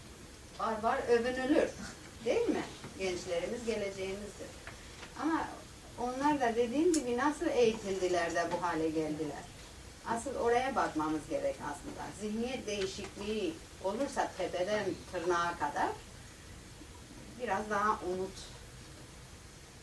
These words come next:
görebiliriz. Belki biraz daha haklı bir umudumuz olur o zaman.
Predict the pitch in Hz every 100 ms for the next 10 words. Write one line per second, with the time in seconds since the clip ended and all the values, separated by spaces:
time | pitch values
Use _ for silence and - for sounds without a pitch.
0 | - - 175 165 170 160 170 156 147 165
1 | 165 185 170 185 170 165 190 190 - 185
2 | 185 - 240 - - - - 151 151 175
3 | 165 151 156 147 139 135 131 - - -
4 | 139 135 113